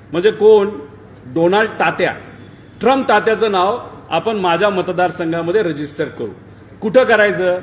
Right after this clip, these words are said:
राशीनमध्ये करू. तिथं देवीचं मंदिर आहे.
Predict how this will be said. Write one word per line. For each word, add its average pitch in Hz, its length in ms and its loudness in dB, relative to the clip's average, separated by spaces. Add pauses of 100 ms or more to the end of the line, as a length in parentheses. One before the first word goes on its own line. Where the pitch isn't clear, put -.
(540)
राशीनमध्ये 220 600 2
करू. 160 280 -4 (800)
तिथं 185 320 2
देवीचं 190 380 0
मंदिर 202 360 2
आहे. 156 140 0